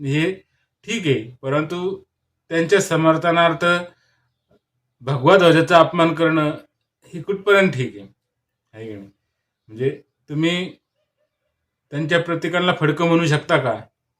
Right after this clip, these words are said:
बरोबर आहे की नाही? म्हणजे हिरवा, हिरवा ध्वज आहे, तो सुद्धा फडक्याचा आहे आणि भगवा ध्वज सुद्धा फडक्याचा आहे.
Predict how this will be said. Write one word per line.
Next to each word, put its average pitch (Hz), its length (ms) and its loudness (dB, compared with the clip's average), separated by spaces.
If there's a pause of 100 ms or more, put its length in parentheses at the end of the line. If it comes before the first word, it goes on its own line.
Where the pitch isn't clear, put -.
(380)
बरोबर 123 200 -4
आहे 123 80 -4
की 123 120 -12
नाही? 127 180 -12 (460)
म्हणजे 131 300 -4
हिरवा, 135 360 -2
हिरवा 143 560 -2
ध्वज 135 280 4
आहे, 131 120 2
तो 165 100 2
सुद्धा 160 320 2
फडक्याचा 143 420 2
आहे 123 180 4
आणि 120 260 -2
भगवा 131 480 2 (340)
ध्वज 165 160 -2
सुद्धा 165 360 0
फडक्याचा 127 420 -2
आहे. 98 140 -8